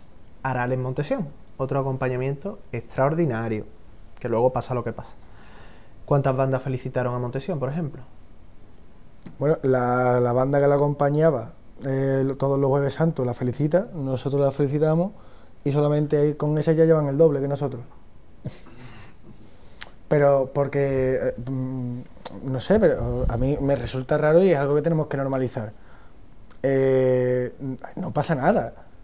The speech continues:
Speaker 2: Eh, el señor tenía que llevar música y, y alguna banda lo tenía que acompañar, es que parece que hicimos algo malo.
Speaker 1: Parece
Speaker 2: ¿Sabes?
Speaker 1: que teníais que decir que no,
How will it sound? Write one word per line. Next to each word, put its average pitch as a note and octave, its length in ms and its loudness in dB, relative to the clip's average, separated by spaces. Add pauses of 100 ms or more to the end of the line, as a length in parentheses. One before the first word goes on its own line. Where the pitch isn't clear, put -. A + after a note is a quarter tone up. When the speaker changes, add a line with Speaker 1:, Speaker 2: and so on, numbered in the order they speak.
(440)
Speaker 2:
Eh, A#2+ 440 -4
el B2 140 -2
señor C3 280 -2
tenía C3+ 180 0
que C#3 100 2
llevar C#3+ 200 2
música D#3 560 2
y, F#3 520 2 (340)
y D3 100 2
alguna B2+ 240 0
banda C3+ 200 -2
lo C#3+ 80 0
tenía E3 160 6
que E3 40 6
acompañar, D3+ 460 0
es E3 60 2
que D3 80 0
parece C3+ 260 0
que C#3+ 80 2
hicimos E3 320 4
algo B2 180 0
malo. C#3+ 340 2 (920)
Speaker 1:
Parece C#3+ 220 4
Speaker 2:
¿Sabes? D#3+ 100 6
Speaker 1:
que E3+ 80 10
teníais D#3+ 320 8
que F3+ 100 6
decir E3 300 2
que C3+ 100 4
no, G#3+ 180 0